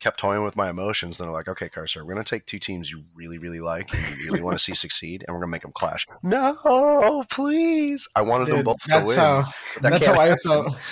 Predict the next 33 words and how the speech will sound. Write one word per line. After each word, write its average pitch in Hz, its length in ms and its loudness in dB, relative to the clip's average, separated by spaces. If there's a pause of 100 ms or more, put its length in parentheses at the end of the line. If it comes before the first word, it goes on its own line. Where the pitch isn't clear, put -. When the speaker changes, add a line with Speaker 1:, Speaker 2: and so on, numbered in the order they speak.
(120)
Speaker 2:
That's 185 160 4
how 202 140 6
I 180 140 6
felt 185 220 4
with 165 140 -2
the 160 80 2
version 151 400 2
one 156 200 2
N 156 140 0
R 156 120 2
G 147 180 0
match. 147 220 0
I'm 175 120 0
like, 165 300 -2 (320)
"The 233 160 4
C 240 240 4
nine 226 240 6
Dynasty, 220 880 2
I 185 60 -4
love 220 300 0
you 226 240 4
Speaker 1:
<laughs> - 40 -2
Speaker 2:
both. 190 500 4 (260)
Why 214 260 4
can't 214 440 -2
you 202 80 -2
just 196 320 -8
guys 160 240 -2
be 165 160 -4
on 160 120 0
the 160 140 -4
opposite - 460 -8
side?" - 400 -8